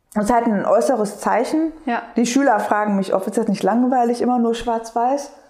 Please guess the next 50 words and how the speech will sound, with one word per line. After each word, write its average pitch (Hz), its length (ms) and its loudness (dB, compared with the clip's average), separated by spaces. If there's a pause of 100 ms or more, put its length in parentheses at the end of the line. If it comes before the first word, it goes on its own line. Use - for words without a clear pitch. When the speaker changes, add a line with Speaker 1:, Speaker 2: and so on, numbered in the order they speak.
(680)
Speaker 1:
Und 208 60 -2
ich 202 80 0
sage 214 160 0
dann 214 100 0
immer, 214 160 0
das 208 120 0
ist 214 160 -2
eigentlich 220 520 -2 (320)
für 240 140 0
mich 226 160 2
ein 220 100 2
sichtbares 220 600 0
Zeichen, 240 380 0
dass 208 120 0
ich 208 80 -4
diese 208 220 0
Lebensform 226 580 0
gewählt 208 460 0
habe. 285 280 -2
Speaker 2:
Mhm. 285 300 -2 (220)
Speaker 1:
Im 208 180 0
Urlaub 214 380 2
gehe 202 100 0
ich 202 140 -2
auch 190 100 -2
in 196 140 -2
Zivil, 185 720 -2 (180)
wenn 185 120 -2
ich 190 80 -4
dann 185 120 -2
irgendwie, 185 240 -2
ich 185 220 -6
kletter 196 320 0
gerne 190 260 0
in 190 140 0
Bergen. 226 400 2 (600)
Und 196 120 0
das 190 140 -2
ist 214 100 -2
dann 208 120 2
auch 190 120 0
im 196 120 0
Ordenskleid 202 400 0
ein 208 40 -2
bisschen 202 180 -2
unpraktisch 233 540 -2
oder 202 100 -2
beim 190 140 2
Speaker 2:
Mhm. 233 60 0
Speaker 1:
Fahrradfahren. 208 720 -2